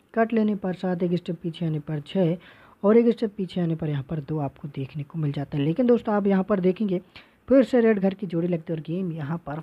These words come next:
फेल हो जाता है। लेकिन दोस्तों, मैं आपको बता दूँ, अपना जो लाइन ट्रिक है, इसी लाइन ट्रिक के साथ हम आगे बढ़ जाते हैं। और आखिरी जो जोड़ी है ज़ीरो सेवन की,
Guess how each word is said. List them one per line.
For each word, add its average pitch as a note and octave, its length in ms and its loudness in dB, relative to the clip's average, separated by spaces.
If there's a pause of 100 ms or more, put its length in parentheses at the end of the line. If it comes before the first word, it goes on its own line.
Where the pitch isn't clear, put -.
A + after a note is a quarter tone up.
(120)
फेल D#3 240 -2
हो C3+ 140 -2
जाता C3 280 -6
है। B2+ 60 -4
लेकिन D3 240 -4
दोस्तों, G#3+ 260 0
मैं G3+ 60 0
आपको F#3 180 -6
बता E3 280 -2
दूँ, F3 180 -2 (380)
अपना A#3+ 240 0
जो A3 140 2
लाइन G3 320 2
ट्रिक A3 200 -4
है, G#3 160 0
इसी G3 280 -4
लाइन G3+ 240 0
ट्रिक F#3 140 -6
के - 60 -14
साथ F#3 180 -8
हम E3+ 140 -4
आगे F3 200 -2
बढ़ G3 140 -2
जाते F3+ 260 -2
हैं। F3+ 40 0
और E3+ 100 0
आखिरी G3+ 360 0
जो G#3 160 2
जोड़ी G3 380 2
है E3+ 120 0 (420)
ज़ीरो A3 340 2
सेवन G#3+ 460 0
की, C#3+ 200 -6